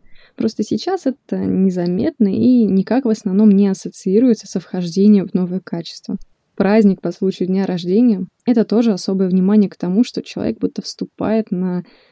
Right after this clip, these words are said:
новый виток, в новую веху своей жизни.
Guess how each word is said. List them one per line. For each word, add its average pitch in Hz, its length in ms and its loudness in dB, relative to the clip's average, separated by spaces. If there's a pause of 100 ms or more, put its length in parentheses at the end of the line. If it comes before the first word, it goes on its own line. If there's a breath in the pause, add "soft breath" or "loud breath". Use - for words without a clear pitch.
(120)
новый 247 300 6
виток, 175 460 -4
в 180 40 -6
новую 208 320 4
веху 208 240 -2
своей 202 260 -2
жизни. 180 480 -4